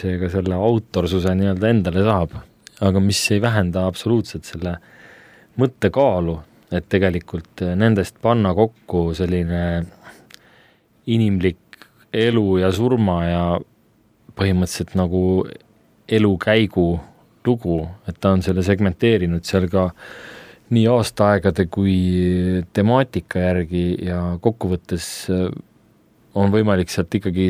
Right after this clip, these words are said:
seda, seda väga-väga meelelahutuslikku täispikka dokki ära vaada-, vaadanuna võimalik teha mingisugune üldistus nagu elust üldse ka,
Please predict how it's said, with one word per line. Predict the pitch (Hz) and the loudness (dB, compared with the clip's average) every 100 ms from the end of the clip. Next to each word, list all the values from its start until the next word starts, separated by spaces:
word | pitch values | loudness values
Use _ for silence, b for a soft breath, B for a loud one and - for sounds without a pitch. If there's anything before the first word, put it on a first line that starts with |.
| 90 | 2
seda, | 92 95 - _ | 2 0 -4 _
seda | - 101 104 | -2 0 2
väga-väga | 123 113 101 117 104 | 2 2 2 2 2
meelelahutuslikku | 120 120 95 90 87 - 87 92 - 92 | 4 2 2 2 0 -4 -6 -6 -4 0
täispikka | 104 - - - 90 | 0 0 -12 -8 -2
dokki | 104 - - 87 85 87 90 | -2 -2 -4 -2 0 0 0
ära | 101 98 | 2 2
vaada-, | 98 101 87 82 - | 4 2 0 -4 -2
vaadanuna | 101 95 87 85 82 87 | 0 2 0 -2 -2 -2
võimalik | 92 87 82 - | -2 -2 -6 -4
teha | 98 90 | -2 0
mingisugune | 85 85 82 85 87 87 | 0 -2 -4 -4 -2 0
üldistus | 95 90 82 - 80 | 2 0 -2 -6 -4
nagu | 82 82 82 - B B B B B B B B B _ _ _ _ _ _ | -2 0 -2 -4 B B B B B B B B B _ _ _ _ _ _
elust | 117 101 87 - - | 2 2 0 -4 0
üldse | 101 87 - 90 | 0 0 -2 0
ka, | 90 90 | 2 0